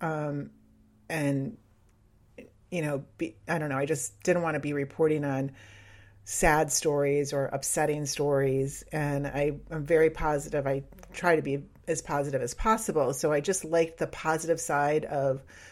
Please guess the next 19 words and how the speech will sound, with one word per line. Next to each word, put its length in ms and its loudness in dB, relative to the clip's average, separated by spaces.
the, 180 2
you 120 -6
know, 100 -4
possibly 500 0
public 360 -4
relations. 400 -6
So 80 -2
there's 180 0
crisis 420 2
communications, 640 0
but 140 0
I, 160 6
that 260 -2
wasn't 240 -4
my 140 -6
thing. 260 -12
So 140 -8
I 80 2
just 260 -2